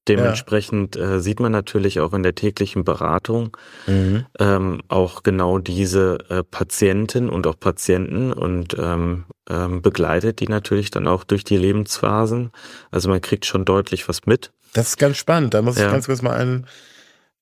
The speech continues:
Speaker 2: einschreiten, weil
Speaker 1: Ja.
Speaker 2: mir das zum ersten Mal wirklich so richtig bewusst wird. Du hast total recht. Du bist natürlich als Allgemeinmediziner,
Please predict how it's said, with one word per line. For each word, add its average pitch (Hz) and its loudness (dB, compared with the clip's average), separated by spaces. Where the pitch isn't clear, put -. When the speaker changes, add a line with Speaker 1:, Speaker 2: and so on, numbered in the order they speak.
Speaker 2:
einschreiten, 87 0
weil 107 4
Speaker 1:
Ja. 107 0
Speaker 2:
mir 117 2
das 117 -6
zum 120 0
ersten 127 0
Mal 147 4
wirklich 127 -4
so 123 -2
richtig - -4
bewusst 107 0
wird. 98 2
Du 101 2
hast 113 0
total 120 2
recht. 135 -4
Du 107 -2
bist 110 -2
natürlich 113 0
als 107 -2
Allgemeinmediziner, 110 0